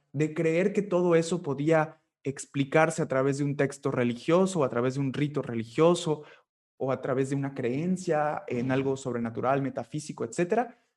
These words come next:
Más bien, pues, ¿qué me empezó a pasar? Que empecé a leer y a, y a conversar con personas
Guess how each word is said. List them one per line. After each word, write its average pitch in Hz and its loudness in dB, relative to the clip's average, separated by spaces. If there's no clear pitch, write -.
Más 156 0
bien, 175 2
pues, 151 0
¿qué 165 6
me 175 4
empezó 160 -2
a 151 0
pasar? 175 2
Que 208 0
empecé 151 0
a 160 8
leer 156 8
y 147 0
a, 127 -4
y 131 -2
a 120 -2
conversar 131 0
con 165 -4
personas 170 -4